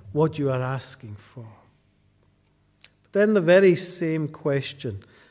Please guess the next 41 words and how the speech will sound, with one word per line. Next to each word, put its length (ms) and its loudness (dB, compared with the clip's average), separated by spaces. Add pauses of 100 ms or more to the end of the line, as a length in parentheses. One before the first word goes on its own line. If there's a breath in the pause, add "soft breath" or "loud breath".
is 160 -4
asked 480 -4
of 160 -10
someone 400 -4
in 100 0
a 60 0
very 320 4
different 600 -4
situation. 880 -10
And 200 -6
later 360 0
on, 260 2 (320 loud breath)
at 140 -2
the 140 2
end 240 4
of 140 2
chapter 460 -2
ten 340 -6
of 200 -8
Mark, 260 -8
that 180 0
same 400 4
question, 680 0 (300 loud breath)
"What 240 8
do 60 2
you 120 6
want 280 6
me 280 4
to 120 -2
do 280 2
for 240 -6
you?" 420 0 (300 loud breath)
is 180 0
asked 440 4
of 180 4
a 80 2
man 380 2
called 640 -2
Bartimaeus, 1000 0
a 80 -2
blind 800 0